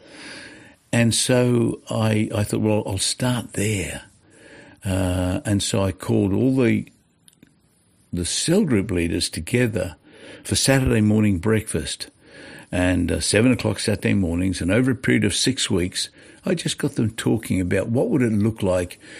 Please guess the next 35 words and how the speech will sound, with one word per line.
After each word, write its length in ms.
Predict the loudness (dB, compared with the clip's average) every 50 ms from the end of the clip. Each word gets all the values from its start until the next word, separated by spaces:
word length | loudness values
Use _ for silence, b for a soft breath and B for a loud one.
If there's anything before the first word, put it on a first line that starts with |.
| B B B B B B _ -8
to 100 | -8 -4
be 380 | -2 0 0 0 0 -2 -6 -10 _ _ _ -6
having 400 | -4 -2 -2 0 0 0 0 -2
groups 500 | -2 2 4 4 4 4 2 -2 -4 -2
that 140 | -2 0 0
were 120 | 0 0
winning 720 | 0 0 0 2 2 4 4 4 4 4 4 4 2 2 2
disci-, 440 | 0 -2 -2 0 -2 -2 -2 0 0
ma-, 140 | 0 2 2
and 340 | 2 2 0 0 0 2
making 360 | 2 0 0 0 0 -2 -2 -2
disciples 760 | -2 -4 -4 -2 -2 -2 -2 -2 -2 -2 -4 -2 -2 -4 -4
and 140 | -4 -2 0
multiplying. 680 | 0 0 -2 -4 -6 -6 -4 -2 0 0 0 0 -2
And 140 | -4 -4 -8 B B B B B B B B B B B B
every 280 | 4 4 4 4 2
time 280 | 2 2 2 4 4 4
they 140 | 4 4 2
gave 340 | 2 2 2 2 2 2
me 380 | 2 2 2 2 2 0 -2 -4 -6 -4
a 200 | 0 0 0 0 -2 -6 -8
key, 640 | -8 -6 -4 0 2 4 4 6 4 4 2 0 -2 B B B B B B B B B B B B -12 -8
uh, 720 | -4 -2 -2 0 0 0 -2 -2 -2 -2 -2 -4 -4 -6 -8 -12 _ _ -16 _
principle 640 | 2 4 4 4 4 2 2 0 0 0 0 -2 0
that 120 | 0 0 2
I 100 | 2 2
was 180 | 0 0 0
looking 220 | 0 2 2 0 0
for, 140 | 0 0
I 40 | 0
put 180 | 0 0 0 0
it 60 | 0
on 80 | 0 0
the 80 | 0
whiteboard. 640 | 0 0 0 0 -2 -2 -2 -2 -2 -2 -4 -8